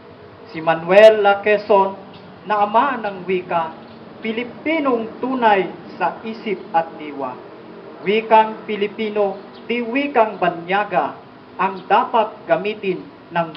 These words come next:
bayay lumaya. Masdan ang iyong paligid, dinggin ang ating awit, damhin ang bawat pintig ng puso mo't isip. Sino ka ba?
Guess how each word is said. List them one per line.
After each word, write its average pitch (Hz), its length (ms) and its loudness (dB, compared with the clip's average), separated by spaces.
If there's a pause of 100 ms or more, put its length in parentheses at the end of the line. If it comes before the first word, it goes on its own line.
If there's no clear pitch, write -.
bayay 160 560 4
lumaya. 127 480 -10 (1120)
Masdan 156 720 0
ang 175 160 -4
iyong 165 320 -10
paligid, 156 480 -4 (480)
dinggin 240 720 -2
ang 220 240 -2
ating 185 480 0
awit, 151 320 -4 (320)
damhin 147 560 -10
ang 156 160 -10
bawat 147 400 0 (160)
pintig 143 400 -12 (320)
ng 190 180 -4 (220)
puso 247 320 -4
mo't 185 240 -8 (240)
isip. 156 320 -12 (960)
Sino 160 240 -4
ka 147 160 -4
ba? 165 320 -2